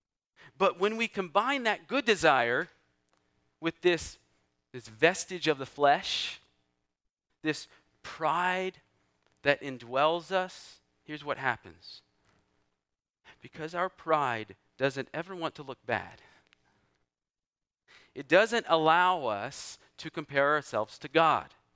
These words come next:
and see his holiness and our sin and our need for the cross of Christ. So our pride doesn't do that, does it? Our pride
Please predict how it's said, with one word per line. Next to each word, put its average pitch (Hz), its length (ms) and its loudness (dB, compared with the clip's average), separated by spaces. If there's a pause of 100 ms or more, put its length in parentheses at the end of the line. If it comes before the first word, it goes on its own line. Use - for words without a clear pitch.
(420)
and 139 120 -8
see 175 320 -2
his 175 260 2
holiness 139 640 -4 (180)
and 131 120 -4
our 147 260 4
sin 143 480 -2
and 147 180 -2
our 147 100 2
need 131 240 -8
for 147 100 -14
the 131 60 -12
cross 117 320 -4
of - 120 -18
Christ. - 580 -4 (1300)
So 131 80 -8
our 147 100 4
pride 180 460 4
doesn't 135 240 -8
do 180 220 -4
that, 107 280 0 (140)
does 127 200 0
it? - 100 -20 (640)
Our 175 180 6
pride 175 600 4